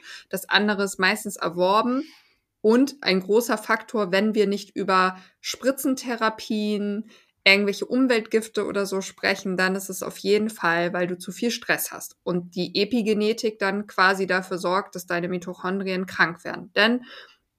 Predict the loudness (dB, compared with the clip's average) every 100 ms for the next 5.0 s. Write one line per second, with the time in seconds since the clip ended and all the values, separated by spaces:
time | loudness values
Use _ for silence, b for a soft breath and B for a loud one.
0 | _ -2 0 2 2 0 0 -2 -2 2
1 | 2 2 0 0 -2 0 0 0 -2 -2
2 | 0 0 0 -2 0 0 0 -2 0 0
3 | 2 0 0 0 0 0 0 -2 -2 -2
4 | -2 -4 2 4 4 2 -2 0 0